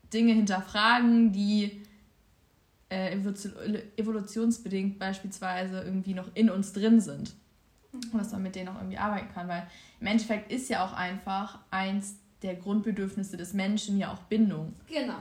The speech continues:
Speaker 2: richtig.
Speaker 1: Und,
Speaker 2: Ja,
Speaker 1: ähm,
Speaker 2: das will ich noch sagen.
Speaker 1: deshalb ist es ja auch, also deswegen hat man ja auch irgendwo dieses Gefühl, ähm, gemocht zu werden,
Speaker 2: Ja.
Speaker 1: Anerkennung zu bekommen, weil
Speaker 2: Ja.
Speaker 1: man sich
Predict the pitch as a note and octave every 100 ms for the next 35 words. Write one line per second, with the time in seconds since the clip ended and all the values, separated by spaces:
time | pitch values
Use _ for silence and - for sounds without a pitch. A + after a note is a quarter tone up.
0 | - - G#3 G3+ F#3+ F#3+ - - F#3+ F#3
1 | F#3 F3+ F3 G#3+ - - - - G#3+ G#3+
2 | G#3+ G#3 G3 G3 G3 - - _ _ _
3 | - - _ _ _ _ _ _ _ _
4 | _ _ G#3+ G#3 G#3 G3 F3 F3 F3 F3+
5 | - - _ _ _ - G3+ F#3+ F#3+ G3
6 | G3+ G#3 A3 G3+ G3 E3 A3+ F#3 G3 G3
7 | G3 F#3+ F3+ G3 - A#3+ B3 B3 C#4 C#4
8 | - - _ _ _ _ _ G#3 G3 F#3
9 | F#3 F#3 - G3 G3 A#3+ - - G#3+ G3
10 | G3 G3 G3 - A3 A#3+ A3 A3 G3+ G3
11 | G3 - G2 F#2+ - G3+ G3 G3 F#3+ G3
12 | G3+ G3 F#3+ F#3+